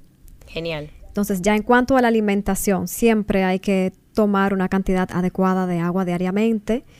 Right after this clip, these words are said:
Speaker 2: y alimentos que contengan antioxidantes, que pueden estar presentes en las frutas, en las verduras, por lo menos tres porciones diarias. Lo mínimo, ¿eh? Porque <laughs> lo muy mínimo.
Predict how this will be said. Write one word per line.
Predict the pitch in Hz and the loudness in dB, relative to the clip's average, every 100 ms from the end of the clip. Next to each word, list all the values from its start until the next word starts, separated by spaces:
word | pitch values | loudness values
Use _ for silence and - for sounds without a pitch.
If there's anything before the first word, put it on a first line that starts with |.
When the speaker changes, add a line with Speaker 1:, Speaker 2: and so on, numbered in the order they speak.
| - - - | -20 -18 0
Speaker 2:
y | 214 | 4
alimentos | 220 220 214 220 254 294 - - _ | 4 4 2 0 -2 -4 -8 -20 _
que | - 202 | -6 -4
contengan | 202 190 190 185 185 | -2 -2 -2 0 -2
antioxidantes, | 175 175 170 - 175 208 226 170 - | -2 -4 -6 -4 -2 0 -2 -6 -8
que | 175 | -8
pueden | 175 175 185 190 | -4 -4 -2 -4
estar | 180 180 175 | -4 -4 -2
presentes | 202 202 170 185 | -2 -4 -4 -6
en | 180 | -6
las | 165 - | -6 -4
frutas, | 233 247 233 220 190 185 185 | -2 0 -2 -2 -2 -2 -4
en | 160 | -6
las | 165 | -4
verduras, | 175 196 233 220 202 196 202 - - - - | 0 2 4 4 4 2 0 -8 -20 -20 -4
por | - 202 | 0 2
lo | 190 | 2
menos | 190 208 - | 2 0 0
tres | 208 202 | 0 0
porciones | - 190 - 202 185 175 - - - | 0 -2 0 -2 0 -2 -6 -10 -12
diarias. | 175 190 190 165 160 165 - - - _ _ - - _ | -4 2 4 2 0 -4 -4 -10 -16 _ _ -20 -20 _
Lo | 233 226 220 | 4 8 8
mínimo, | 220 269 214 175 165 175 | 8 6 6 2 0 -2
¿eh? | 330 - - - | -2 -6 -20 -10
Porque | - 196 - - 214 - - - - | -2 2 4 6 4 -2 -18 -20 -2
<laughs> | - 220 302 - - - - | 2 4 4 2 0 -10 -6
lo | 226 233 | 2 4
muy | 226 277 | 6 6
mínimo. | 269 269 247 202 180 | 6 6 6 4 4